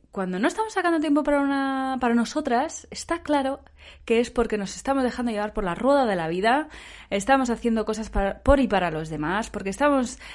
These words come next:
que si responsabilidades, eh, obligaciones, estamos enlazando una cosa detrás de la otra y no nos estamos dando el espacio para nosotras. Y eso es una bola de nieve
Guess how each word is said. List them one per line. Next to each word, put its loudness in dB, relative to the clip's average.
que -8
si -6
responsabilidades, -4
eh, -6
obligaciones, -4
estamos -2
enlazando 0
una 4
cosa 2
detrás 2
de -2
la 2
otra 0
y -2
no -2
nos -2
estamos -2
dando -2
el -6
espacio -6
para -4
nosotras. -8
Y 2
eso 6
es 4
una 2
bola 2
de -4
nieve -2